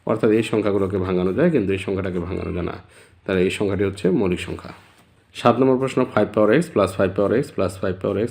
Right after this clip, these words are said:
plus five power x plus five power x equal what? তো এটা হচ্ছে একটা সূচকাঙ্ক, যে এখানে এক, দুই, তিন, চার,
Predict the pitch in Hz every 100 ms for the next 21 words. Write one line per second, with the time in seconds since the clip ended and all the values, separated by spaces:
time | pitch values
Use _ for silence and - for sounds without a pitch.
0 | - - 90 - 90 - 98 113 147 -
1 | - - _ - 107 - 104 95 107 98
2 | 104 - - 92 87 90 - - - -
3 | - _ _ _ _ _ _ - - _
4 | - 117 127 127 127 127 120 123 - 113
5 | 110 101 95 92 160 196 104 95 104 107
6 | 107 - - - - 110 107 98 101 104
7 | 104 101 101 104 104